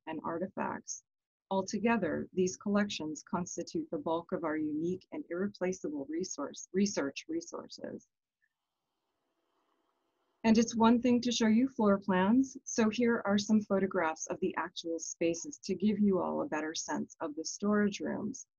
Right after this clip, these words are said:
So again, the image on the left is thesis storage, and on the right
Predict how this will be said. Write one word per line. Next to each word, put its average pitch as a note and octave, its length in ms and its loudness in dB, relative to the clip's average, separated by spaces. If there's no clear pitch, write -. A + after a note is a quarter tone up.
So G#3+ 240 0
again, F#3 500 2
the F#3 100 0
image F#3+ 360 2
on F3 140 0
the F3 80 -2
left F3 640 -2
is E3 380 0
thesis G3+ 400 -2
storage, D3+ 640 -6
and F#3+ 140 4
on F3 140 2
the E3+ 120 -2
right E3 420 2